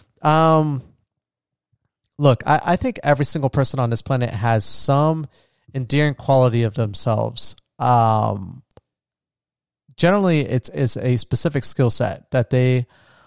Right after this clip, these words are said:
have taken time to perfect and get good at. But I think, uh, generally, most individuals fall into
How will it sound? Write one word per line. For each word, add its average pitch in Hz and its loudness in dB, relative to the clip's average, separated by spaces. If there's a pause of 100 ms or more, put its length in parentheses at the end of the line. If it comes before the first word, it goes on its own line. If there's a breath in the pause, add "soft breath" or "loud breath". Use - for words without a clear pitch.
(300 soft breath)
have 127 -2
taken 135 -2
time 139 -2
to 127 0
perfect 120 -4
and 120 -6
get 113 -4
good 113 -4
at. - -10 (680 soft breath)
But 156 4
I 151 6
think, 240 -4 (420)
uh, 123 2 (100)
generally, 127 0 (600)
most 180 2
individuals 120 2 (300)
fall 156 4
into 120 0